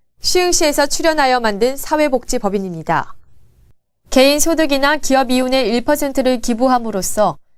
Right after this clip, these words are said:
자아실현 및 사회환원의 기반을 마련하고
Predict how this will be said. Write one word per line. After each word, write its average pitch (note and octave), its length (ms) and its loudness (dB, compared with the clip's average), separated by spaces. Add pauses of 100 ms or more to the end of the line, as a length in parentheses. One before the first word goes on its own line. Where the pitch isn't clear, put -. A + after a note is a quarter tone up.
자아실현 B3 560 2
및 C#4 140 0
사회환원의 D4 680 0
기반을 G#3+ 340 -2
마련하고 F#3 720 -2